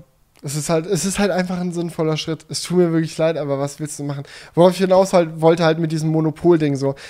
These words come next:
Du hast es ja, so, so leid mir das tut für die Kinos, wirklich. Sie haben ja keinen Anspruch darauf, der exklusive Ort zu sein, an dem man Filme gucken kann. So,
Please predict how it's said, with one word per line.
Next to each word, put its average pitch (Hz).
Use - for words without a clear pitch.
Du 156
hast 208
es 185
ja, 180
so, 175
so 185
leid 208
mir 214
das 190
tut 208
für -
die 175
Kinos, 160
wirklich. 175
Sie 175
haben 220
ja 202
keinen 170
Anspruch 202
darauf, 127
der 185
exklusive 160
Ort 139
zu 151
sein, 131
an 135
dem 135
man 127
Filme 127
gucken 123
kann. 143
So, 151